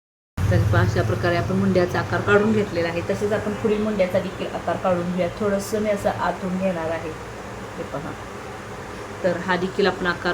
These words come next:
काढून घेतलेला आहे. आता आपण क्रॉसपट्टी घेऊया. तर क्रॉसपट्टी आपण ब्लाऊजची तीन इंच घेणार आहोत,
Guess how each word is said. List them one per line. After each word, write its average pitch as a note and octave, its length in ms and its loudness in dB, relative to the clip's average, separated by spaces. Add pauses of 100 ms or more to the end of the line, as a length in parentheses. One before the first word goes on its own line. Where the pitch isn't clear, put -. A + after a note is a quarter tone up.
काढून F3 260 2
घेतलेला E3 400 -2
आहे. D#3 180 -2 (100)
आता F3+ 180 0
आपण F#3 300 2 (1500)
क्रॉसपट्टी A3+ 480 6
घेऊया. F#3 320 4 (100)
तर G#3 160 2
क्रॉसपट्टी A3 480 6
आपण G3 320 4
ब्लाऊजची F3+ 420 6 (140)
तीन B3+ 160 8
इंच G3+ 240 0
घेणार E3+ 360 0
आहोत, D#3+ 220 -6